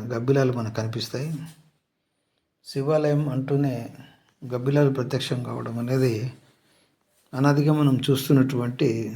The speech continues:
విశేషం. ముఖ్యంగా సంధ్యా సమయంలో ఈ గబ్బిలాలు వస్తూ స్వామివారిని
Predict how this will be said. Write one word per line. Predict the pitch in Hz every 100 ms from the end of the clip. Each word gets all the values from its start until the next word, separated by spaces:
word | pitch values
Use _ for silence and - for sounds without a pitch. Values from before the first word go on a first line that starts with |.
| 127 - _ _ -
విశేషం. | 113 127 101 147 208 - - _ _ _ _ _ - _ _ _ _ _ _ _ _ _ _ _ _ _ _ _ _ _ _ _ _ _ _ _ _ _ _ _ 139
ముఖ్యంగా | 131 - 131 127 123
సంధ్యా | - 117 123 123
సమయంలో | - 120 113 117 139 160 - - _ _ _ _ _ _ _ _ _ _ _ -
ఈ | 147
గబ్బిలాలు | 135 131 147 147 135 110 110 - - - _ _ _ _ _ _ _ _ _ _ _ -
వస్తూ | 127 127 - 160 139 - - - - _ _ _
స్వామివారిని | - 127 131 131 131 120 117 110